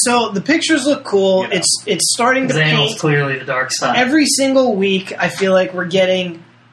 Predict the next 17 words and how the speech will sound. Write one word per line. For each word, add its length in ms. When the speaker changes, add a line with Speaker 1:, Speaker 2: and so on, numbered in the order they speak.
Speaker 1:
a 80
smaller 540
piece 380
to 80
the 100
puzzle, 400
and 100
we're 80
starting. 680
Things 380
are 100
very 640
slowly 540
coming 340
into 160
focus 500
with 200